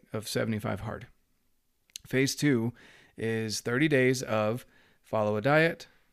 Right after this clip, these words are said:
two forty-five minute workouts, one of them having to be outside, no alcohol or cheat meals,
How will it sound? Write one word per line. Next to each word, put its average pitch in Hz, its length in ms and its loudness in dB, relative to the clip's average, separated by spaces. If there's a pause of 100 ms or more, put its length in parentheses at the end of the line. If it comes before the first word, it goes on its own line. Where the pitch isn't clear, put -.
(140)
two 120 200 -6
forty-five 113 400 -4
minute 107 200 -2
workouts, 139 480 0
one 117 140 -2
of 107 80 -4
them 107 140 0
having 104 300 -2
to 101 60 -4
be 101 120 -4
outside, 127 520 -2 (460)
no 110 220 -4
alcohol 123 680 2 (200)
or 98 120 -10
cheat 147 260 -2
meals, 139 460 0